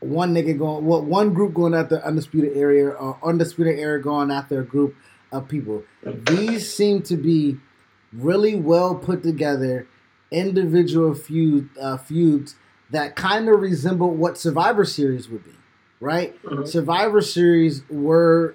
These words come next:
Speaker 1: were kind of these teams almost, right? Back in the
Speaker 2: Yeah.
Speaker 1: day. And this was a well good put together from the, from, from that point all the way throughout the match. Um, outside of Candice getting hurt, uh,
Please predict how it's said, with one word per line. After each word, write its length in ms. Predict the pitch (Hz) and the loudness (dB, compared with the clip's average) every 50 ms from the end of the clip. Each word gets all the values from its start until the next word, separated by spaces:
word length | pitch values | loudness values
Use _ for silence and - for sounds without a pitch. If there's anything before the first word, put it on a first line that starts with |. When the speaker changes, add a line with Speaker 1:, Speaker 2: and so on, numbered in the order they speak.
| _ - | _ -12
Speaker 1:
were 480 | - 139 139 151 160 170 170 170 170 165 - | -10 -6 -2 2 2 4 4 2 0 -2 -6
kind 320 | - - 175 170 170 165 | -8 -6 -4 -2 -2 0
of 140 | 165 151 131 | -2 -2 -2
these 280 | 127 160 165 165 156 - | -2 -2 -2 -2 -2 -6
teams 580 | - - 180 190 185 165 135 113 101 - - - - | -8 -8 -4 -2 0 0 0 -2 -4 -6 -8 -8 -6
almost, 600 | 143 143 135 135 127 113 92 - - - - 127 | -4 -4 -2 -2 -2 -4 -6 -14 -18 -14 -10 -6
right? 260 | 135 143 151 143 127 | -4 -4 -4 -4 -4
Back 240 | 131 143 143 143 - | -4 -6 -6 -6 -4
in 80 | 143 143 | -4 -2
the 80 | 139 165 | 0 0
Speaker 2:
Yeah. 80 | 147 147 | 0 0
Speaker 1:
day. 300 | 151 156 160 165 160 156 _ _ _ _ _ _ _ - | 0 0 0 -2 -2 -4 _ _ _ _ _ _ _ -8
And 440 | 156 156 160 156 151 151 139 131 | -6 -4 -4 -4 -4 -6 -6 -2
this 300 | 131 175 180 165 - - | -2 -2 -2 -2 -4 -4
was 280 | 160 160 170 170 156 151 | -2 0 2 2 2 2
a 80 | 156 143 | 0 0
well 280 | 135 135 147 160 170 | 0 0 0 0 0
good 220 | 160 151 170 143 - | -2 -2 -6 -8 -8
put 120 | 160 - | -8 -6
together 340 | 160 160 160 165 165 160 156 | -4 -2 0 0 0 0 -2
from 320 | 156 - 147 143 139 143 | -2 -2 0 0 2 2
the, 180 | 151 160 180 175 | 2 0 0 -2
from, 360 | - - - 160 156 143 135 | -4 -6 -4 -2 -2 -2 -2
from 360 | - - 165 147 143 139 127 | -4 -2 0 0 0 0 0
that 340 | 117 160 175 208 233 202 - _ _ _ _ _ - | 0 0 0 0 -2 -4 -6 _ _ _ _ _ -16
point 380 | - - 208 214 220 220 214 214 - _ _ - - _ _ - | -10 -6 -4 -2 -2 -2 -4 -6 -12 _ _ -20 -20 _ _ -4
all 180 | 143 165 175 180 | -2 0 0 0
the 40 | 165 | 0
way 160 | 180 185 170 | 0 0 0
throughout 360 | - - 175 170 160 160 156 | 0 0 0 0 0 0 0
the 80 | 156 143 | -2 -2
match. 400 | 135 143 143 139 135 - - - _ _ _ _ - | -2 -2 -2 -4 -6 -10 -14 -18 _ _ _ _ -12
Um, 260 | 139 143 143 143 143 139 | -8 -6 -6 -4 -4 -4
outside 360 | 147 156 156 - 185 170 160 | -6 -6 -4 -2 -2 -2 -2
of 80 | 147 139 | -2 -4
Candice 440 | - - 165 165 160 160 156 131 131 | -4 -2 0 0 0 0 -2 -2 -4
getting 200 | 143 147 135 131 | -8 -8 -8 -8
hurt, 360 | 135 147 147 143 127 - _ _ _ _ _ _ - | -4 -2 -2 -2 -2 -4 _ _ _ _ _ _ -14
uh, 280 | 123 135 135 135 135 | -12 -8 -8 -6 -8